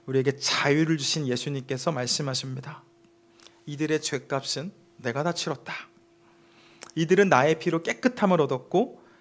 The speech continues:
나의 생명으로 다시 태어난 자들이다." 사랑하는 여러분, 예수님의 십자가와 부활은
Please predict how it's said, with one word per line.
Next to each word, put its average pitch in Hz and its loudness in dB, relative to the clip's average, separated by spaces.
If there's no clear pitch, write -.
나의 127 0
생명으로 151 -2
다시 - 0
태어난 156 -8
자들이다." 139 -14
사랑하는 151 -4
여러분, 113 -10
예수님의 147 0
십자가와 143 2
부활은 151 2